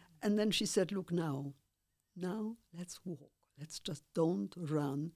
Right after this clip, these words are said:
don't run, just walk simply like you're do-, going for a walk somewhere." And that's what we did. We walked across the road,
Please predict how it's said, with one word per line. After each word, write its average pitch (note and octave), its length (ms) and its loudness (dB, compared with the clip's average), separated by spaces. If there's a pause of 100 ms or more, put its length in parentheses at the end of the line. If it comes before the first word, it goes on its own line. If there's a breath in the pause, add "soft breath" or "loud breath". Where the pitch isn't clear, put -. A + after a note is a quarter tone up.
(320)
don't F3 320 2
run, D#3+ 220 -2
just D#3+ 260 -8
walk F#3 420 -2
simply F3 720 -2 (300 soft breath)
like E3 240 -10
you're D3 140 0
do-, E3 520 -2
going E3 340 4
for D#3+ 220 -4
a D3+ 60 2
walk D3 340 2
somewhere." C#3 540 -8 (300)
And D#3 160 0
that's - 340 -4
what E3+ 160 -10 (140)
we F#3 80 -6
did. C#3 380 -10 (600 soft breath)
We E3 140 2
walked F3+ 580 2
across G#3 560 -4
the E3+ 160 4
road, D3+ 440 2